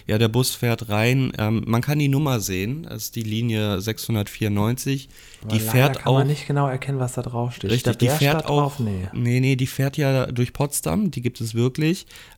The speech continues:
Speaker 1: Ähm, aber ich
Speaker 2: Ah.
Speaker 1: kann nicht sehen, welcher Ort da oben steht. Ich hab irgendwas gesehen, es könnte ein Z am Anfang sein. Gibt
Speaker 2: Ja,
Speaker 1: es
Speaker 2: also
Speaker 1: aber
Speaker 2: das,
Speaker 1: nicht in der
Speaker 2: ähm,
Speaker 1: Linie.
Speaker 2: liebe Hörer, das reichen wir noch nach. Also wir werden uns die Folge vom Z D F zukommen lassen und dann irgendwann noch random sagen, übrigens, der auf dem Bus stand das und das.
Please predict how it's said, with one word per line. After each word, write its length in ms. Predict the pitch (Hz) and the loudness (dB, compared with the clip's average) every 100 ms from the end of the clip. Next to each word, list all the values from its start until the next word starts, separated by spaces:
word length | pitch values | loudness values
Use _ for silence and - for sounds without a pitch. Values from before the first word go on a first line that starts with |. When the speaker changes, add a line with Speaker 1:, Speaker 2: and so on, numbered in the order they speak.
| - | -2
Speaker 1:
Ähm, 340 | 120 127 127 - | 0 2 0 0
aber 200 | 107 175 | 2 2
ich 80 | 226 | 2
Speaker 2:
Ah. 100 | - | 0
Speaker 1:
kann 220 | 131 156 | 2 4
nicht 280 | 151 139 - | 2 0 -2
sehen, 420 | - 127 143 147 | 0 2 2 2
welcher 320 | 135 131 131 - | 2 0 0 -2
Ort 240 | 135 139 | -2 -2
da 60 | 85 | -2
oben 160 | 90 | -2
steht. 280 | 98 - - | -4 -6 -6
Ich 160 | - - | -6 -8
hab 180 | - | -6
irgendwas 300 | - 143 135 - | -2 -2 -2 -4
gesehen, 300 | 123 127 135 | -4 -2 -2
es 100 | - | -4
könnte 260 | 143 143 | -6 -4
ein 120 | 123 | -4
Z 320 | - - 151 - | -4 -6 -6 -4
am 160 | 110 | -4
Anfang 340 | - 101 104 98 | -4 -6 -4 -2
sein. 220 | 104 123 | -2 0
Gibt 180 | - 107 | -2 0
Speaker 2:
Ja, 60 | |
Speaker 1:
es 80 | 104 | 0
Speaker 2:
also 180 | 110 117 | 2 4
Speaker 1:
aber 40 | 95 | 4
Speaker 2:
das, 80 | 101 | 4
Speaker 1:
nicht 100 | - | 2
in 100 | 127 | 4
der 80 | 117 | 6
Speaker 2:
ähm, 40 | |
Speaker 1:
Linie. 360 | 117 107 120 156 - | 6 4 2 0 -2
Speaker 2:
liebe 280 | 131 127 | 2 6
Hörer, 240 | 117 120 113 | 6 6 4
das 220 | 110 - | 2 0
reichen 340 | 107 139 131 | 2 2 2
wir 80 | 107 | 2
noch 200 | 104 92 | 2 0
nach. 320 | 90 87 87 | -2 -4 -4
Also 120 | 98 98 | -2 0
wir 100 | 107 | 4
werden 140 | 123 | 4
uns 120 | 127 | 2
die 80 | 123 | 0
Folge 280 | 120 120 117 | 2 4 4
vom 160 | 113 | 0
Z 180 | 107 113 | 0 0
D 40 | 107 | 0
F 160 | 107 | -2
zukommen 340 | - 147 156 139 | -4 -2 0 2
lassen 400 | 131 135 139 139 - - - - | 2 2 0 -2 -8 -20 -14 0
und 200 | 113 113 | 2 4
dann 140 | 110 | 6
irgendwann 480 | 131 143 147 123 123 | 8 8 8 6 8
noch 160 | 120 | 6
random 420 | 107 117 127 123 113 | 6 6 6 6 4
sagen, 340 | 110 110 113 | 4 4 2
übrigens, 480 | 175 156 139 131 - | 2 6 6 4 2
der 140 | 120 | 0
auf 100 | 117 | 2
dem 100 | 113 | 2
Bus 160 | 113 120 | 2 0
stand 240 | - 104 | 2 0
das 140 | 92 92 | 0 -4
und 80 | |
das. 160 | 87 85 | -6 -8